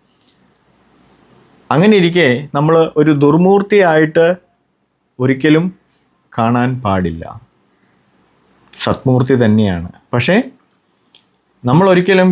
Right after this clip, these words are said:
വീടുകളിൽ വെച്ച് ആരാധിക്കാതെ ഇരിക്കുക. അവർക്ക്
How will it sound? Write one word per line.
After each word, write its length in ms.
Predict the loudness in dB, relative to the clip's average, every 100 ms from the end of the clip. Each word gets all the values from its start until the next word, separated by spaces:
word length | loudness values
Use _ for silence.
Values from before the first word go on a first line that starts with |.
| 2
വീടുകളിൽ 640 | 2 2 2 2 2 2 0 -2 -6 _ _ _ _ _ -4
വെച്ച് 340 | -4 -2 -6 -6 -6
ആരാധിക്കാതെ 840 | -2 0 0 -2 -2 0 0 0 -2 -6 -8
ഇരിക്കുക. 360 | -6 -6 -10 -10 _ _ _ _ _ _ _ _ -4
അവർക്ക് 440 | 0 0 0 2